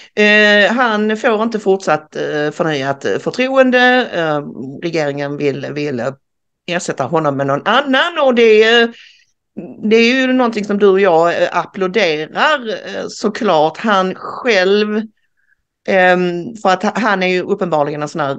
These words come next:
inbiten asylaktivist, och jag tror att d-, droppen var,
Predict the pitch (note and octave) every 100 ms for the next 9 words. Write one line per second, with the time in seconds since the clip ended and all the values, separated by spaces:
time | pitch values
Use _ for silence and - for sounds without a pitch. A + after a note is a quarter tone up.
0 | - F#3 E3 D#3 D3 D3 D3 D#3 D3+ -
1 | C4 C3+ D3+ - D#3 - D3+ C#3+ D3+ -
2 | E3+ D#3+ F3+ F3 G#3+ D#3+ - E3+ - B2+
3 | - - F#3 - - - D#3+ A3+ C4 B2+